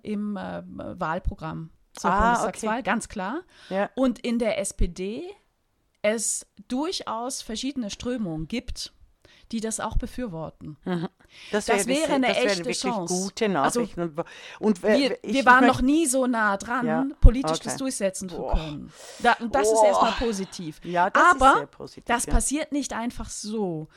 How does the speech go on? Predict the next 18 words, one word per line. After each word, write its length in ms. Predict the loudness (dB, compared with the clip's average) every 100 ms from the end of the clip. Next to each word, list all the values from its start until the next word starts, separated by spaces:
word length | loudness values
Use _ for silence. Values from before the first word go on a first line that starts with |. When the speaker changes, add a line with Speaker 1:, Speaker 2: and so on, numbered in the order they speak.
| -20 -10
Speaker 1:
Aktuell 920 | -8 -2 -2 0 0 0 0 -2 -4 -2
laufen 500 | 0 0 0 -4 -6
die 100 | -8
Koalitionsverhandlungen. 1500 | -8 -6 -6 -8 -8 -8 -10 -8 -8 -6 -6 -6 -6 -8 -12
Ich 120 | -12
hoffe, 220 | -10 -10 -8
alle 180 | -6
haben 120 | -6 -8
das 160 | -6
mitbekommen. 600 | -6 -6 -12 -8 -6 -6 -8
Es 120 | -10
gibt 200 | -16 -10
sechzehn 520 | -10 -10 -10 -8 -8
Arbeitsgemeinschaften, 1160 | -8 -8 -8 -10 -12 -10 -8 -8 -10 -14 -16 -16
die 120 | -12
sich 200 | -12 -10
um 120 | -10
verschiedene, 460 | -10 -10 -10 -10